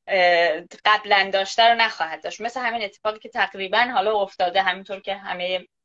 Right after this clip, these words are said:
صحبت کردیم دیگه، همه فوتبالیستا، اه، بازیگرها، هنرمندها، همه دونه دونه پشت هم ایستادن و دارن یه نه محکم می‌گن.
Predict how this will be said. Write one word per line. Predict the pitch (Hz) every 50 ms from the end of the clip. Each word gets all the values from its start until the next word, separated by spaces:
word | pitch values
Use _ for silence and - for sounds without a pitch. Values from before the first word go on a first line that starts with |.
| _ _
صحبت | - - 175 160 175 180 180
کردیم | - 202 185 180 175 175 170 170
دیگه، | 165 165 160 160 175 -
همه | 180 175 170 170 170 -
فوتبالیستا، | - 180 180 - - - 180 175 175 170 175 - - - - 202 190 196 196 185 185 185 - - - - -
اه، | - 185 190 180
بازیگرها، | 175 - 180 180 170 170 - 165 180 175 170 170 175 180 185 190
هنرمندها، | 185 190 175 170 170 170 175 170 170 170 175 190 185
همه | 185 - - 190 185 208 220 233
دونه | 233 - 190 196 185 180
دونه | 175 175 175 190 196 202 196 - _
پشت | - 208 196 - -
هم | 180 180 180 180 180
ایستادن | - 185 185 - - - 180 170 170 175 180 180
و | 170 180 170
دارن | - 175 170 170 175 175
یه | 170 175 175
نه | 185 190 208 226 240 247 240
محکم | 220 208 190 180 - - - 202 180 175
می‌گن. | 180 185 185 185 202 220 240